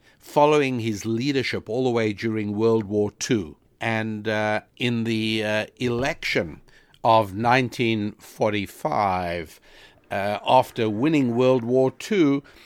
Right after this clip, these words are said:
yes, the British, uh, rejected Winston Churchill,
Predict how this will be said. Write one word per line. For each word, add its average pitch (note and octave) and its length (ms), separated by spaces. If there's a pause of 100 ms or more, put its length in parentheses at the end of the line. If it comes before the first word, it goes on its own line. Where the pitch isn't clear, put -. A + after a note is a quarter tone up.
(140)
yes, A#3 560
the D3+ 100
British, D3 600 (100)
uh, A#2+ 220
rejected A2+ 840
Winston G#2 460
Churchill, G#2 580